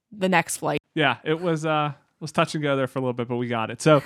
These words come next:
Speaker 1: <laughs>
Speaker 2: um, let's cover the Disney news of the week. We missed a couple weeks, uh, because, again, we were on our trip, so we didn't have any news. Hopefully you enjoyed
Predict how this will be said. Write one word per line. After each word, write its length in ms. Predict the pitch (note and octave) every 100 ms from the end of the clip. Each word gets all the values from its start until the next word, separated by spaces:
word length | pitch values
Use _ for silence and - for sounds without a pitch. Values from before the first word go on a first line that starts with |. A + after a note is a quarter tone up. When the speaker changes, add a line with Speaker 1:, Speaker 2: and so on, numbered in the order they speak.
| - A#3
Speaker 1:
<laughs> 220 | A#3 F3+
Speaker 2:
um, 300 | D#3 D3+ D3
let's 240 | F#3+ A#3+ -
cover 240 | D4+ B3+
the 100 | G#3
Disney 260 | F#3+ F#3 E3+
news 280 | F3 G3 F#3
of 80 |
the 80 | F3
week. 220 | F3+ F3+
We 80 | E3
missed 240 | D#3+ E3 D#3+
a 40 |
couple 300 | F3 E3 D#3+
weeks, 420 | E3+ E3+ - - -
uh, 180 | C#3+
because, 280 | C3+ D3 C3
again, 260 | B2+ C3+ C3+
we 120 | C3+
were 300 | B2+ C3 C3 _ _ - - -
on 160 | C3+
our 140 | B2+ A2
trip, 320 | - A#3 -
so 120 | -
we 60 | D#3+
didn't 160 | C#3+
have 140 | C#3+ C#3
any 160 | C3+
news. 300 | C#3+ D#3+ F3
Hopefully 320 | F#3 F#3 G3 F#3+
you 100 | E3+
enjoyed 580 | D3 D#3 D#3 D#3+ D#3